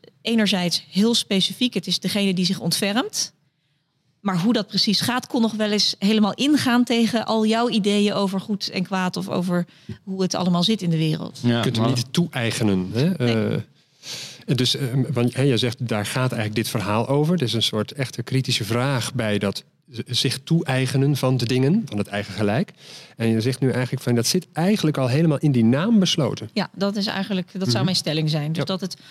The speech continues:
Speaker 1: in, in die naam zit dat dubbele al.
Speaker 3: Mhm.
Speaker 1: Dus enerzijds
Speaker 3: Ja.
Speaker 1: echt heel specifiek, niet zomaar het goddelijke of,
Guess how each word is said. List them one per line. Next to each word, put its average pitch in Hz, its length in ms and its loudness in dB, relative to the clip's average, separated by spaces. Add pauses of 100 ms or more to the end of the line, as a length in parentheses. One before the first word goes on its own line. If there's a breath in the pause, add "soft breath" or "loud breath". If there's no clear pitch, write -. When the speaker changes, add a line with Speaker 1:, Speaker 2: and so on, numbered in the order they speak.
(300 loud breath)
Speaker 1:
in, 196 140 0
in 190 140 0
die 180 120 4
naam 226 300 2
zit 247 160 0
dat 190 180 -2
dubbele 160 320 0
al. 147 340 -6
Speaker 3:
Mhm. 131 240 2 (260)
Speaker 1:
Dus - 180 -4
enerzijds 185 600 0 (100)
Speaker 3:
Ja. 269 80 -2
Speaker 1:
echt - 160 -2
heel 196 180 0
specifiek, 190 720 -2 (320 soft breath)
niet 202 200 0
zomaar 175 440 2
het 185 180 -2
goddelijke 180 580 -2
of, 175 100 -6